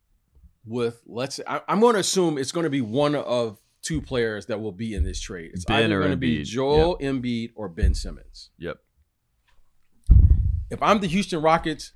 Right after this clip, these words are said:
Speaker 1: because of health and all of the other things, I would, I would probably choose Ben Simmons.
Speaker 2: Mm-hmm.
Speaker 1: Okay, so I'm going to put, just by observation, that a Ben Simmons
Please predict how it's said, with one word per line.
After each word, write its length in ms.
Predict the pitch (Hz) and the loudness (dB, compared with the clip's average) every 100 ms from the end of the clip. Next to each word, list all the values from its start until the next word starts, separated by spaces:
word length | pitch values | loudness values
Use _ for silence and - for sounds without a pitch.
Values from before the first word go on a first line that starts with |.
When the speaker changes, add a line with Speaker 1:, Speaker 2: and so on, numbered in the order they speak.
| - - - - 113 | -20 -20 -20 -18 -8
Speaker 1:
because 320 | 127 160 117 | -4 -2 -2
of 100 | 113 | -4
health 440 | 127 160 170 - _ _ _ | 0 0 0 -8 _ _ _
and 140 | 127 127 | -2 4
all 160 | 135 | 6
of 80 | 135 | 6
the 100 | 131 | 4
other 160 | 131 127 | 4 2
things, 320 | 139 131 117 - | -2 -2 -6 -2
I 160 | 117 131 | 0 2
would, 240 | 131 127 _ - | 0 -6 _ -4
I 160 | 120 | 0
would 220 | 151 147 - - _ _ _ _ _ _ | 0 -2 -8 -20 _ _ _ _ _ _
probably 460 | - 170 151 135 123 | -2 -2 -2 -6 -6
choose 400 | - 139 113 95 | -6 -6 -6 -8
Ben 240 | 90 104 | -8 -10
Simmons. 520 | - 90 - _ - _ _ _ _ _ _ _ - | -10 -14 -18 _ -20 _ _ _ _ _ _ _ -16
Speaker 2:
Mm-hmm. 260 | 92 82 78 _ _ - - | -14 -14 -16 _ _ -20 -20
Speaker 1:
Okay, 220 | 101 98 98 | -12 -10 -10
so 240 | - 101 | -10 -8
I'm 160 | 131 175 | -2 -2
going 340 | 185 196 185 175 | 0 0 0 0
to 160 | 170 | -4
put, 360 | 135 - 160 95 | -4 -2 -2 0
just 300 | 156 175 135 | -2 -2 0
by 680 | 160 151 147 143 139 135 - _ _ - | 2 4 2 2 -2 -4 -10 _ _ -2
observation, 840 | 139 131 139 101 131 123 95 87 - _ _ _ _ - | -2 0 -6 -4 -4 -4 -8 -12 -20 _ _ _ _ -8
that 280 | 120 107 - | -4 -4 -6
a 80 | 113 | -10
Ben 280 | 87 156 165 | 2 2 2
Simmons 760 | - 165 143 139 135 127 - | -2 -2 -2 -2 -4 -6 -8